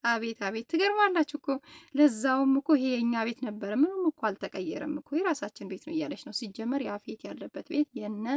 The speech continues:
ጽዮን ቤት ነው፣ እ፣ በ-፣ እ፣ ቆይቷል እንደውም ቤቱን ከወረሰባቸው። እና ይሄ አሁን ኤፍራታና፣ እ፣ ያፌት ያሉበት ቤት የነ ጽዮን ቤት ቤት ነው።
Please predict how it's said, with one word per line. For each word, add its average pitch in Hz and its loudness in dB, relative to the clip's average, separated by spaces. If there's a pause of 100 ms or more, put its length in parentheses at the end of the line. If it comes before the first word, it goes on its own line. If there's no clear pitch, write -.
(360)
ጽዮን 208 -6
ቤት 196 -8
ነው፣ 294 -4
እ፣ 190 -8
በ-፣ 208 -4 (760)
እ፣ 190 -4 (280)
ቆይቷል 254 2
እንደውም 214 -4
ቤቱን 202 -6 (180)
ከወረሰባቸው። 220 -10
እና 247 0 (760)
ይሄ 269 2 (180)
አሁን 254 0 (240)
ኤፍራታና፣ 254 0 (280)
እ፣ - -8 (120)
ያፌት 233 -4
ያሉበት 220 -4
ቤት 311 2
የነ 202 -4 (220)
ጽዮን - -6
ቤት - -8
ቤት 226 -12
ነው። - -10